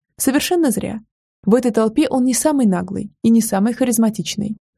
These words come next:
К тому же леди пришла посмотреть на автора выставки, а не на кису.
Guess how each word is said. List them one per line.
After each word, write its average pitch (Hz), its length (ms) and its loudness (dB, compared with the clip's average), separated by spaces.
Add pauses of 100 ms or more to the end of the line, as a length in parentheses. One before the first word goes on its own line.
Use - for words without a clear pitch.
(140)
К - 80 -12
тому 294 240 2
же 294 120 2
леди 269 220 2
пришла 262 320 -2
посмотреть 247 540 -2
на 220 140 2
автора 233 380 -2
выставки, 202 600 -6 (240)
а 262 80 2
не 285 100 2
на 277 140 2
кису. - 440 -8